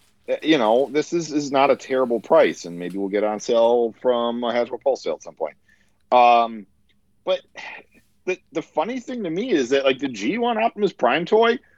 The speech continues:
is honestly one of the most articulated G one toys there is. Granted, he's not perfect by any stretch of the imagination, but he's got, like, he's got knee joints, he's got toe articulation, he's got elbow joints, he's got, like, butterfly, you know, chest there, and his chest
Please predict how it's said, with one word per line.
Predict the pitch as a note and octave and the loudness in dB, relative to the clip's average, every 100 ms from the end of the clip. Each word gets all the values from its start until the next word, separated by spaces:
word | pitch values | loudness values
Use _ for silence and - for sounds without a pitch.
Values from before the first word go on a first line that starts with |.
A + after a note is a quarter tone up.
| _ E3 | _ -2
is | D#3+ | 2
honestly | E3 D4+ C#4+ C#4 | 2 4 2 0
one | B3+ | 0
of | B3 | 4
the | |
most | B3 A#3 G#3 | 4 2 0
articulated | G3+ - A#3 A#3 B3+ A#3 A#3 A3 G#3+ F#3 _ - | -4 -4 -8 -6 -4 -2 0 2 0 -2 _ -12
G | C3 A3+ | -6 2
one | A#3 G#3+ A#3 | 4 4 2
toys | - G#3+ G3+ | 4 4 4
there | F#3+ F3+ F3+ | 2 0 0
is. | A#3 E3+ A#2+ - _ _ _ | 0 0 -4 -10 _ _ _
Granted, | G3+ A#3 A3+ D#3+ | -2 0 -2 -6
he's | F#3 D#3+ | -6 -6
not | D#3+ F#3+ G#3+ _ | -4 -4 -6 _
perfect | - F3 F#3 B2 | -6 -4 -4 -4
by | C3 E3 | -4 -4
any | F3 | -6
stretch | F#3 F3+ | -6 -8
of | F#3 | -6
the | F3+ | -4
imagination, | F#3 E3+ F#3+ F#3 C#3+ | -4 -4 -2 -2 -2
but | C3 | -2
he's | C3 D3+ | 0 2
got, | F3+ E3 | 4 6
like, | E3+ D#3+ _ _ - | 4 2 _ _ -2
he's | D#3+ | 4
got | F#3+ F#3+ E3 | 4 4 2
knee | E3 G3+ G3 | -2 -2 0
joints, | D#3+ C#3+ B2+ F#2+ | 2 2 0 -4
he's | - C#3+ | -4 0
got | E3+ E3 D#3 | 4 4 2
toe | - E3 G3+ F#3 | -2 2 4 4
articulation, | C3 - C#3 - A#2 A2+ G2 G2+ F2 _ _ _ | 2 -2 -6 -4 -6 -6 -8 -12 -16 _ _ _
he's | C#3 D3+ | -4 2
got | F3 F3 | 4 4
elbow | D3 D#3 F3 G3 E3 C3+ | 2 2 2 2 -2 -2
joints, | A2+ C3 A2 G#2 | -4 -6 -8 -10
he's | C#3+ B2+ | -10 0
got, | D#3 D3+ | 2 2
like, | D#3 B2+ | 0 -2
butterfly, | C3+ D#3 F3+ - E3+ E3 D#3+ D#3+ | 0 0 0 -2 0 2 2 0
you | D#3 C#3+ D#3 | -2 -2 -2
know, | D3+ D3 D3 | 0 0 0
chest | C3 - D#3+ G3+ - | -2 0 2 2 0
there, | A#2+ G2+ | -4 -2
and | G2+ B2 | -2 -4
his | B2 | -4
chest | - F3 - | -4 -2 -4